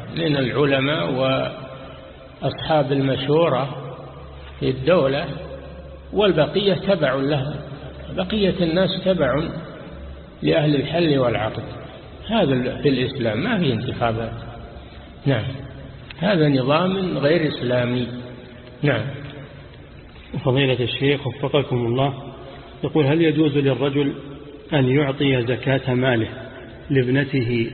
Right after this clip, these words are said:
Speaker 2: المتزوجة الفقيرة هي وزوجها؟"
Speaker 1: لا، <clears throat> ما يعطيها لابنته ولا لابنه ولا لذريته ولا لأولاد أولاده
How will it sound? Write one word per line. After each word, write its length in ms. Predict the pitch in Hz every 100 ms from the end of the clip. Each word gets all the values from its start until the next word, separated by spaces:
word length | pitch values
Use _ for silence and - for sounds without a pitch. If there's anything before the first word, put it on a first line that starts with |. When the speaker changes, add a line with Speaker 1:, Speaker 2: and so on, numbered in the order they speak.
| -
Speaker 2:
المتزوجة 1120 | 131 131 127 127 120 135 131 123 113 110 - 139
الفقيرة 640 | 110 131 - 139 117 120 - - - - -
هي 200 | 131 131
وزوجها؟" 680 | 123 110 131 131 127 131 - - - - - - - - -
Speaker 1:
لا، 240 | 160 - - - -
<clears throat> 360 | - - 156 151
ما 60 | 190
يعطيها 580 | 139 127 131 147 139 135 127 131 - - 151
لابنته 600 | 151 147 170 165 139 131
ولا 340 | 135 156 147
لابنه 420 | 147 147 131 120
ولا 200 | 131 147
لذريته 760 | 147 135 135 131 127 147 143 127
ولا 300 | 165 151 143
لأولاد 580 | 131 139 135 151 139 123
أولاده 500 | 123 131 143 127